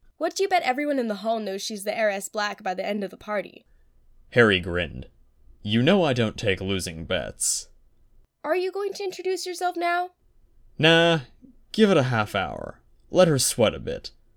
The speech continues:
Speaker 2: She's not getting any good conversation when no one knows who she is, apart from being treated like a guess my name puzzle." Oh, I spoke too soon. An even smaller blonde,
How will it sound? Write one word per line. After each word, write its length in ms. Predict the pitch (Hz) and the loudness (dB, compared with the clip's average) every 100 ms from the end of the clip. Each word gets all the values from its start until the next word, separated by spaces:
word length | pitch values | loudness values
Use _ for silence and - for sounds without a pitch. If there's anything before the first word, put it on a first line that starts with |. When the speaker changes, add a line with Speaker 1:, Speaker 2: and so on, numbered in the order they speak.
| _ _ | _ _
Speaker 2:
She's 260 | - 143 135 | -4 -2 2
not 200 | 160 131 | 2 2
getting 280 | 135 123 117 | 2 2 2
any 160 | 113 | 0
good 280 | 104 113 113 | 0 0 0
conversation 800 | 120 107 95 92 101 95 - 87 | -2 -4 -2 -2 0 0 -4 -6
when 180 | 87 92 | -6 -4
no 120 | 95 | -4
one 160 | 92 90 | -4 -4
knows 240 | 90 87 | -4 -4
who 120 | 95 | -6
she 280 | 85 87 90 | -6 -4 -2
is, 300 | 92 85 - - - | -2 -2 -8 -12 -10
apart 320 | 123 127 104 | 0 2 2
from 120 | 107 | 0
being 260 | 95 90 87 | 0 0 -2
treated 380 | - 113 98 95 | -4 0 0 0
like 220 | 90 90 | -2 -2
a 60 | |
guess 300 | 87 90 87 | 0 0 0
my 160 | 95 87 | -4 -6
name 340 | 87 107 104 | -2 -2 -2
puzzle." 420 | 92 95 87 82 - _ _ - - _ _ _ - | -2 -2 0 -6 -6 _ _ -20 -20 _ _ _ 0
Oh, 200 | 104 78 - _ | 0 0 -8 _
I 120 | - 92 | -2 0
spoke 280 | - 82 | 0 -6
too 140 | - 101 | -4 -4
soon. 360 | - 117 85 - _ _ _ _ _ - - | -2 -2 -4 -14 _ _ _ _ _ -14 -2
An 120 | 110 | 2
even 260 | 139 165 | 4 2
smaller 480 | 156 - 165 143 101 | 0 -2 0 2 2
blonde, 500 | 87 90 87 82 85 | 0 -4 -4 -8 -12